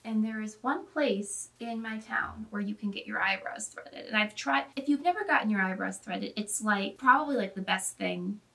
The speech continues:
the best life experience you could ever have, I'm pretty sure. It's just like, your eyebrows look so good after you get them threaded.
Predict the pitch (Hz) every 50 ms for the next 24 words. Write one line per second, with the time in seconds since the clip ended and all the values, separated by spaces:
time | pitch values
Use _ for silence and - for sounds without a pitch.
0 | _ _ _ _ - 220 214 220 214 208 208 214 - - - - 190 180 185 190
1 | 190 - 202 196 - - - 196 185 180 185 - - - - - - - - -
2 | - 208 208 - - 214 226 - - - - - 233 226 220 254 233 208 202 214
3 | 220 - 214 208 220 269 277 - 240 240 - - 370 339 - - 302 294 285 -
4 | - 262 - 277 269 277 277 285 285 277 277 - 240 - - - - - 240 233
5 | 233 233 226 226 220 220 220 214 214 208 202 202 196 196 190 196 196 - - 214
6 | - - 208 - - - - - - - - - - - - - - - - -
7 | - - -